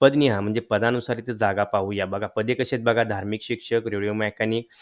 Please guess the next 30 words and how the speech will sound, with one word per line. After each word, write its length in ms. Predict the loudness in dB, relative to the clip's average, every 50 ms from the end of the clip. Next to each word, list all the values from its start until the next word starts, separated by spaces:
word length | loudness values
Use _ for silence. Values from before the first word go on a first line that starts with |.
| -20 -20 _ _
अशी 200 | -18 -8 -4 -2
वेगवेगळी 540 | -2 2 2 2 2 2 2 0 0 0 0
पदे 240 | 2 2 2 2 2
आहेत. 80 | 0 -2 -2
पदांची 320 | -2 0 0 0 -2 -4
संख्या 360 | -6 -4 -2 -2 -2 -2 -6 -6
सुद्धा 220 | -6 -4 -2 -2
आपल्याला 260 | -2 -2 -2 -4 -4
समोर 400 | -4 -6 -6 -6 -4 -4 -4 -6
देण्यात 500 | -4 -6 -8 -6 -6 -6 -6 -6 -6 -6
आलेली 280 | -6 -6 -6 -4 0 0
आहे. 320 | 0 2 0 0 -2 -2 -4 _ _ _ _ _ _ -4
आणि 200 | -2 0 0 0
इथं 200 | 0 2 2 2
बघा 220 | 4 4 2 2 2 0
शकता 280 | -2 -6 -4 _ 0 0
आपण 300 | 0 0 0 -2 -2 0
जे 140 | 0 -2 -2
शैक्षणिक 520 | 0 -2 -4 -4 -4 -4 -4 -4 -4 _ -2
पात्रता 340 | -2 0 0 0 -2 -2 -2
आपण 220 | -2 -2 -2 -2
धारण 260 | -2 -2 0 0 0 0
करता 220 | 0 -2 -2 -2
त्यानुसार 440 | -2 0 0 0 0 0 -2 -2 -4
इथं 160 | -4 -6 -8
पद 220 | -6 -6 -4 -2
आपण 220 | -2 -2 -2 -4 -6
सिलेक्ट 360 | -6 -6 -6 -4 -4 -4 -6
करू 140 | -8 -10 -8
शकता. 340 | -6 -8 -8 -6 -4 -6